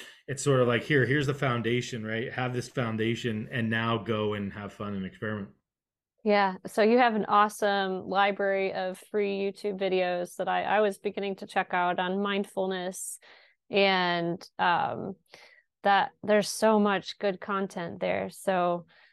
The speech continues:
Speaker 2: um, you can get there through your website, which I love the name of, w w w dot holding space dot com.
Speaker 1: Yeah, thanks.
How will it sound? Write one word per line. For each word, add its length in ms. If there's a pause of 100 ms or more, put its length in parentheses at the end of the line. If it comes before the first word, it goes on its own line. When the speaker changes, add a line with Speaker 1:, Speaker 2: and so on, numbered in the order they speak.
(340)
Speaker 2:
um, 340
you 80
can 160
get 160
there 180
through 200
your 100
website, 480
which 240
I 120
love 220
the 80
name 280
of, 280 (160)
w 380
w 360
w 280
dot 220
holding 480
space 520
dot 300
com. 480 (240)
Speaker 1:
Yeah, 160
thanks. 400